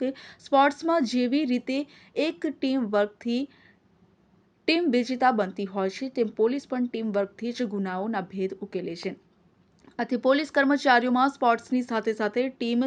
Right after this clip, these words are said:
સ્પિરિટની ભાવના કેળવાય તેવા ઉમદા હેતુથી આ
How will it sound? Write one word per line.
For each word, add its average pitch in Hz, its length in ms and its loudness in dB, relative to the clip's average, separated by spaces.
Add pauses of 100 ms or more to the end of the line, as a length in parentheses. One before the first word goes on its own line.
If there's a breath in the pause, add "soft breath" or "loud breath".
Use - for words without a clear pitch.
સ્પિરિટની 226 720 -4
ભાવના 196 480 -4
કેળવાય 190 400 -4
તેવા 214 180 -4 (140)
ઉમદા 233 300 -4
હેતુથી 208 360 -4 (380 loud breath)
આ - 20 4